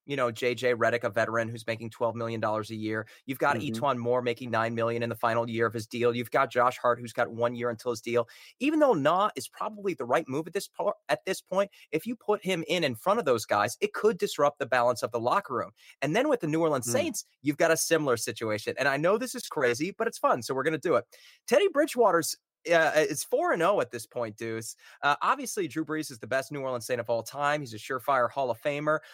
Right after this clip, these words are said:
Speaker 1: Uh, he's just gonna continue padding his stats whenever he gets back into the lineup. But let's just talk crazy for a second.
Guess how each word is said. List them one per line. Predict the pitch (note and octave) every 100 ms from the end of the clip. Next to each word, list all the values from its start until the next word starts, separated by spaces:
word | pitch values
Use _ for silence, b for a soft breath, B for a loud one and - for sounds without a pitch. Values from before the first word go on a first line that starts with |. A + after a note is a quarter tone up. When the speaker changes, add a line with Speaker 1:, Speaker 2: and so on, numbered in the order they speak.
| B
Speaker 1:
Uh, | B2 B2
he's | B2 D#3 -
just | F3+ -
gonna | D3+
continue | C#3+ B2 E3+ D#3+
padding | D3+ D3 C#3
his | A#2
stats | - C#3 B2
whenever | C3 B2+ B2
he | C#3
gets | B2 A#2
back | C3 C3+
into | C#3 A#2
the | A#2
lineup. | A2+ A#2 D#3+ A#2+ A2+ B B -
But | A3
let's | C4+ G4+
just | - F#4+ - - -
talk | D3+ F#3
crazy | - C#3+ C#3+ D3+ C#3
for | A#2 B2+
a | G#2+
second. | - G#2 - G#2